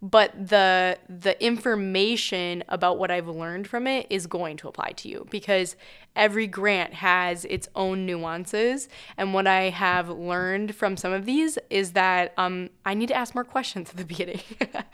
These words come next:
So, just so we're clear, the, the context behind this is that I wanted to do a podcast series specifically on commercial buildings because I had never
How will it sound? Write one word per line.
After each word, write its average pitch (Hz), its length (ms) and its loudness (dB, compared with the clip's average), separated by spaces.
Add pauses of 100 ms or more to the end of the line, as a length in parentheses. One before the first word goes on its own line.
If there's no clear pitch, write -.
(600)
So, 254 480 6 (520)
just 302 320 2
so 349 260 6
we're 269 140 2
clear, - 600 -2
the, 220 360 4
the 226 80 0
context 277 440 4
behind 208 320 0
this 190 180 -4
is 185 220 -6
that 180 360 -2 (440)
I 220 180 10
wanted 262 300 4
to 214 60 -4
do 220 120 2
a 196 80 4
podcast 185 400 -2
series 175 460 -4
specifically 220 800 0
on 180 400 0
commercial 170 360 -6
buildings 160 440 -10
because 185 580 -2 (480)
I 202 100 8
had 190 220 -2
never 202 760 2